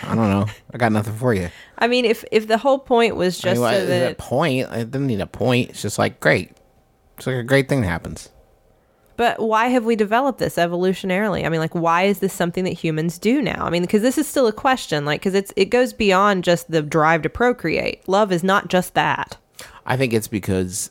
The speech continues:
Speaker 1: I think it's because the world is hard, and I think that we are drawn to the idea of having someone else who's gonna go through it with us. That's what I think.
Speaker 2: I think that's beautiful, but it's not very scientific.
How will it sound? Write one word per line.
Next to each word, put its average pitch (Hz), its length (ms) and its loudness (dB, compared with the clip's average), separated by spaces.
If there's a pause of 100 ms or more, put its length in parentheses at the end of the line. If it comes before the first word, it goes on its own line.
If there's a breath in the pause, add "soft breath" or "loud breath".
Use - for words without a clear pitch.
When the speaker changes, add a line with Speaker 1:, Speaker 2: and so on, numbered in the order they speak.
Speaker 1:
I 92 100 0
think 92 280 -6
it's - 180 -8
because 90 500 -4
the 87 120 -2
world 90 460 2
is 85 160 -4
hard, 82 500 0 (400)
and 85 140 -6
I 85 60 -2
think 92 240 -6
that 85 100 -4
we 85 180 -2
are 82 220 -4 (160)
drawn 90 720 0
to 87 320 -2
the 87 160 -2
idea 78 600 -2
of 76 200 -4
having 80 380 -2
someone 85 420 -2
else 80 420 -4 (400 loud breath)
who's 95 180 0
gonna 82 460 0 (340)
go 87 180 4
through 85 340 0
it 58 40 0
with 73 200 -2
us. - 340 -4 (460)
That's - 180 -12
what 73 80 -6
I 78 60 -6
think. 80 300 -10 (920 soft breath)
Speaker 2:
I 220 160 2
think 233 180 0
that's 175 240 2
beautiful, 170 500 0
but 147 120 -2
it's 151 160 -6
not 147 220 -2
very 139 160 0
scientific. - 680 -10